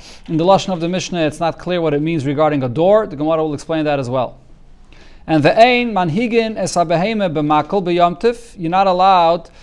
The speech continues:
to lead an animal or use a stick to, to hit the animal, to, to have the animal walk and go. You're not allowed to use a stick for that purpose. And this is again based on the same concept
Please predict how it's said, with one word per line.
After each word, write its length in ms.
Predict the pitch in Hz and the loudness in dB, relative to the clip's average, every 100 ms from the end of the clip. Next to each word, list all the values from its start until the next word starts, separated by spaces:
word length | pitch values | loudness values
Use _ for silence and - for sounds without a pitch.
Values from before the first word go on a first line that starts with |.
| - - - | -20 -20 -8
to 120 | 160 | -2
lead 720 | 160 151 151 165 196 202 160 | 0 -2 -2 -2 0 0 -2
an 140 | 156 156 | -2 0
animal 580 | 190 202 147 143 175 - | 0 0 0 0 -2 -4
or 440 | 135 127 123 110 107 | -4 -2 -4 -6 -12
use 420 | 117 113 131 143 | -12 -8 -6 -4
a 60 | 123 | -6
stick 640 | - 214 - - - - - | -2 -2 -2 -10 -20 -20 -10
to, 120 | 131 | -10
to 120 | 113 | -6
hit 220 | 127 220 226 | 0 0 0
the 100 | 170 | -2
animal, 420 | 156 143 123 113 | 0 -2 -6 -8
to, 200 | - 127 | -6 -6
to 160 | 123 127 | -4 0
have 240 | 143 139 | 2 2
the 240 | 135 127 | -2 -4
animal 400 | 123 147 151 131 | -2 -2 0 -2
walk 360 | 127 175 180 170 | 0 4 4 2
and 120 | 135 | -2
go. 340 | 143 180 220 - - - - | 2 2 0 -12 -20 -20 -8
You're 80 | 139 | 2
not 160 | 165 170 | 4 4
allowed 80 | |
to 20 | 160 | 0
use 220 | 180 151 | 0 -2
a 80 | 135 | -4
stick 280 | - 190 | -4 -6
for 140 | - 147 | -4 0
that 240 | 160 156 | 0 0
purpose. 640 | 147 139 190 214 - - - - | -4 -4 -4 -4 -6 -12 -14 -8
And 120 | 147 | -8
this 160 | 147 | -6
is 80 | 156 | -6
again 280 | 147 170 170 | -4 -2 -2
based 280 | 170 175 175 | -2 -2 -4
on 80 | 151 | -6
the 60 | |
same 260 | - 165 160 | -4 -6 -4
concept 580 | 160 160 160 190 190 | -2 -4 0 -2 -2